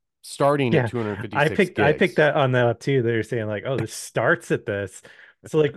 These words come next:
Speaker 1: <laughs>
Speaker 2: is there gonna be a one terabyte version that's, like, fucking five grand, like, out
Speaker 1: <laughs>
Speaker 2: the
Speaker 1: I
Speaker 2: door?
Speaker 1: don't
Speaker 2: Like
Speaker 1: know. Probably. I mean,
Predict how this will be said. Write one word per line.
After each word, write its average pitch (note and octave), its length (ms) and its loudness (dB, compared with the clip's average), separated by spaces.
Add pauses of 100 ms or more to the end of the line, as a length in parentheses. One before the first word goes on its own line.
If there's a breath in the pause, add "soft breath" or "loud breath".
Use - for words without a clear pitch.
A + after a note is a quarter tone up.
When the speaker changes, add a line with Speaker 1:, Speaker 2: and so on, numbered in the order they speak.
Speaker 1:
<laughs> - 100 -20
Speaker 2:
is D#3 300 -6
there C#3+ 120 2
gonna D#3 160 0
be D#3 120 0
a C3 80 0
one A#2 220 -4
terabyte B2 400 -4
version D3+ 300 -6
that's, A2+ 200 -8
like, A#2 220 -6
fucking A2+ 280 -8
five A2 300 -4
grand, G#2 300 -4
like, G#2 180 -2
out G2+ 180 -2
Speaker 1:
<laughs> - 0 -
Speaker 2:
the A2 80 -8
Speaker 1:
I B2 120 2
Speaker 2:
door? A2+ 120 -6
Speaker 1:
don't C3+ 320 -2
Speaker 2:
Like C3+ 220 4
Speaker 1:
know. C3 280 -2
Probably. C3 680 2 (400 loud breath)
I C3+ 100 2
mean, B2+ 380 2